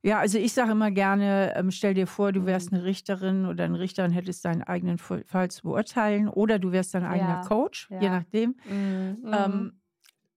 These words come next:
Speaker 1: was würdest du, nachdem du jetzt dir alle Seiten angehört hast,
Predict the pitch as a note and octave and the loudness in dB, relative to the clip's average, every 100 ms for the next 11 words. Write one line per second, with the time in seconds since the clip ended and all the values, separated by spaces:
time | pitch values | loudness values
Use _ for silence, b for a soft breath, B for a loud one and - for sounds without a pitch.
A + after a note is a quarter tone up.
0 | - G3 G#3 - G#3 G3+ G3 - G3+ F#3+ | -2 0 0 -2 -2 -2 -4 -4 -2 -2
1 | F#3 G3+ G3 F#3+ F#3 F#3 - - F#3+ F3 | 0 0 0 0 -2 -4 -8 -8 -4 -4
2 | - F#3+ F3+ F#3 F3+ F#3 - G3 F#3+ F3+ | -2 -2 0 0 -2 -4 -2 0 2 2
3 | F3+ F3 F3 F3 F#3 - - | 0 -2 -4 -2 -2 -8 -20